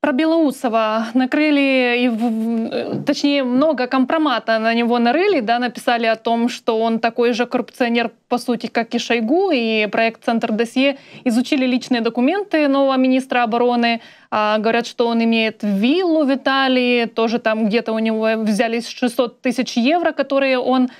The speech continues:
клал на счёт в зарубежной юрисдикции в разгар кампании по борьбе с зарубежными активами чиновников России.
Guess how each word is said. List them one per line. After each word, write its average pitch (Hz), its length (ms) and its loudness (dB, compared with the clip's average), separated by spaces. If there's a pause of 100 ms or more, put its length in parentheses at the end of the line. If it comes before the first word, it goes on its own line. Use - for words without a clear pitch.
(100)
клал 262 280 0
на 254 180 2
счёт 262 420 -2
в 226 80 -2
зарубежной 247 600 0
юрисдикции 240 600 0
в 233 60 0
разгар 240 360 0
кампании 233 520 0
по 226 120 -4
борьбе 226 420 0
с 214 40 -4
зарубежными 226 640 0
активами 233 680 -2
чиновников 226 600 0
России. 233 480 -2